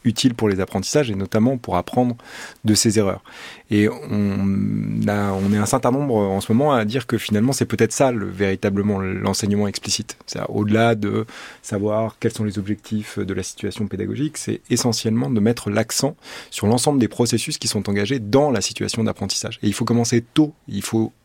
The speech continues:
penser une progressivité pédagogique aussi sur ce domaine-là. Nous, on est en train de mener des recherches dans les réseaux d'éducation prioritaire de la ville de Paris,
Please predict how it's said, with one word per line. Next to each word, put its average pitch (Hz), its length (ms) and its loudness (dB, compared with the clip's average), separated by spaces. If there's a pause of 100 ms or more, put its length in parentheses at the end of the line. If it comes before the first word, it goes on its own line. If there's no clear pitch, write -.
(120)
penser 139 260 4
une 135 80 4
progressivité 101 600 -2
pédagogique 107 520 -4 (460)
aussi 135 340 4
sur 120 200 -2
ce - 80 -2
domaine-là. 117 420 4
Nous, 104 100 2
on 104 120 0
est 101 40 0
en 95 100 0
train - 140 0
de 110 60 6
mener 107 180 4
des 104 80 2
recherches 104 380 2
dans 104 80 0
les 95 80 0
réseaux 101 200 0
d'éducation 101 400 -2
prioritaire 104 440 0
de 107 80 4
la 101 80 0
ville 101 100 -4
de 101 60 -2
Paris, 107 360 -2